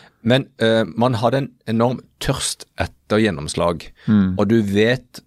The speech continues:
Speaker 1: du trenger et halmstrå. Og du griper til et halmstrå. Dette er akkurat det der. Dette er definisjonen av et halmstrå.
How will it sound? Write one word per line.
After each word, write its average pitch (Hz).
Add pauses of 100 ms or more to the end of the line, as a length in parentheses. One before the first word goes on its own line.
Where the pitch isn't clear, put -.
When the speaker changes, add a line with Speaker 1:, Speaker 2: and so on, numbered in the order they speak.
(100)
Speaker 1:
du 104
trenger 117
et 107
halmstrå. 90 (1300)
Og 107
du 113
griper 113
til 95
et 98
halmstrå. 85
Dette -
er - (140)
akkurat 123
det 104
der. 107
Dette 104
er 113
definisjonen 107
av 98
et 98
halmstrå. 90